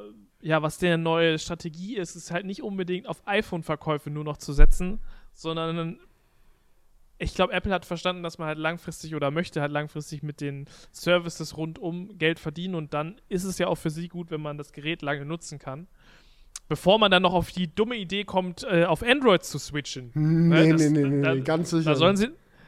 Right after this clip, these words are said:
Speaker 1: da sollen die doch lieber ihren iPhone, i-, iPhone elf Akku noch mal tauschen. Also das ist ja dann
Speaker 2: <laughs> So weit kann man's nicht kommen lassen.
Speaker 1: Ja, also <laughs> dementsprechend glaub ich, dass da die Entwicklung auf jeden Fall hingeht.
Speaker 2: Ja.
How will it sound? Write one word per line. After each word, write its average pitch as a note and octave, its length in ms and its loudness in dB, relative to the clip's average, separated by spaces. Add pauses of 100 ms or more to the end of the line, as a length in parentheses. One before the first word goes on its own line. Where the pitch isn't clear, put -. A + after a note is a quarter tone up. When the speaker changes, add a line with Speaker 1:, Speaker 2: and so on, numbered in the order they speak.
(160)
Speaker 1:
da D#3 120 4
sollen F#3+ 160 2
die G3+ 80 0
doch F#3 80 2
lieber G#3+ 240 0
ihren G3 240 -2
iPhone, G3+ 400 -4
i-, A3 160 -12 (240)
iPhone G3 400 0
elf G3 380 -2
Akku G#3 220 0
noch F#3+ 120 0
mal F3 140 0
tauschen. E3+ 540 0
Also C#3+ 280 -6
das D3 160 -8
ist E3 140 -14
ja D#3 300 2
dann D#3 180 -4
Speaker 2:
<laughs> - 0 -
So E3+ 400 6
weit F3 240 6
kann D#3+ 160 2
man's D#3+ 180 0
nicht D#3 240 -4
kommen C#3 240 -2
lassen. C3 360 -8 (960)
Speaker 1:
Ja, C#3 240 -12 (300)
also D#3+ 440 0 (180)
<laughs> - 200 -10
dementsprechend E3 500 -4
glaub D#3+ 200 0
ich, D#3 100 -6
dass - 220 -12
da D#3+ 240 4 (320)
die G#3+ 60 4
Entwicklung G#3 340 2
auf F3+ 160 4
jeden E3 120 2
Fall D#3 140 2
hingeht. D3 320 -4 (640)
Speaker 2:
Ja. A2 280 -6